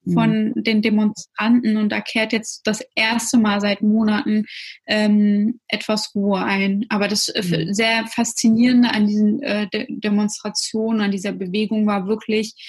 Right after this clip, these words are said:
Speaker 2: wie jung die, die Demonstranten sind. Ähm,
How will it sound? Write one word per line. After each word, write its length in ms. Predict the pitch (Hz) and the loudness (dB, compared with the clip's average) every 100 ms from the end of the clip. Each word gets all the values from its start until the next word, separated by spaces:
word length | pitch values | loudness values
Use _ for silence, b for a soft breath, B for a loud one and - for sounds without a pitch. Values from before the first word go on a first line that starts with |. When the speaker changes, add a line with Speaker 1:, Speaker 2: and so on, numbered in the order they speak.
| B B B B _ _ _ | B B B B _ _ _
Speaker 2:
wie 260 | 180 208 196 | -4 0 2
jung 420 | 226 269 311 302 | 4 4 4 2
die, 320 | 285 277 269 - - | 4 4 2 -2 -6
die 360 | 254 254 254 240 | -2 0 0 -2
Demonstranten 960 | 254 247 240 - - 240 240 240 233 240 | 2 4 2 -2 -4 0 2 2 2 2
sind. 400 | 254 262 262 - _ _ - | 4 4 2 -4 _ _ -6
Ähm, 920 | 214 208 208 208 208 208 208 208 | -2 2 4 4 4 2 2 -2